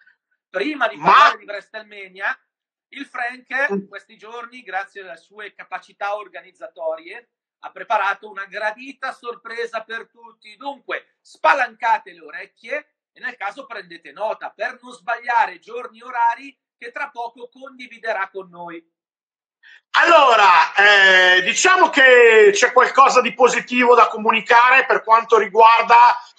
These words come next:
Speaker 2: una programmazione supplettiva del prodotto W W E su Sky Sport.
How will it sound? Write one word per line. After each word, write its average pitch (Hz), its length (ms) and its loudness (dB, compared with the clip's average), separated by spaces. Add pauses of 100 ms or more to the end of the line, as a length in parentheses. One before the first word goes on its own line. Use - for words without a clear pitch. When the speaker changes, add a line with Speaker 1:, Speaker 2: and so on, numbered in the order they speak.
Speaker 2:
una - 280 0
programmazione 262 1200 2
supplettiva 240 1300 -2 (460)
del 220 200 2
prodotto 240 560 4
W 214 300 2
W 202 280 0
E 196 240 0
su - 180 -10
Sky 180 580 0
Sport. 165 640 0